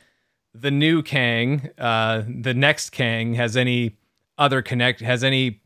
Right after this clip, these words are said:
sort of connection to, uh, the one that just died here with, uh, He Who Remains. But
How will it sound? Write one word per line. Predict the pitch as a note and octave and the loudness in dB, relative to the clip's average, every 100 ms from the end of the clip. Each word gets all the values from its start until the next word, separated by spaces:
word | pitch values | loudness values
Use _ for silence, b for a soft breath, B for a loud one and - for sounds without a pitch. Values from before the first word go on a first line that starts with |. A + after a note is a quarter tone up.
| _ _ _ _ | _ _ _ _
sort | - D3+ | -2 0
of | C3 - | 0 -2
connection | C3 B2 - A#2+ G#2+ G#2+ - | 0 0 -2 -6 -4 -6 -4
to, | C#3 B2 A#2 A2+ A2+ | -2 -2 -2 -2 -2
uh, | A2 A2 | -4 -2
the | A#2 | -2
one | B2 A#2+ | 0 0
that | A#2 | -2
just | G#2+ A2+ - | -4 -6 0
died | A#2 B2+ A#2+ | 2 4 2
here | G#2+ G2+ G2 | -4 -6 -6
with, | A2 G#2+ - | -6 -8 -4
uh, | A2 | -4
He | G2+ C#3 | -4 -4
Who | A#2 A#2+ | -4 -4
Remains. | A2 A#2 A#2+ G#2+ F#2+ | -4 -2 -2 -4 -6
But | A#2 A2 | -4 -4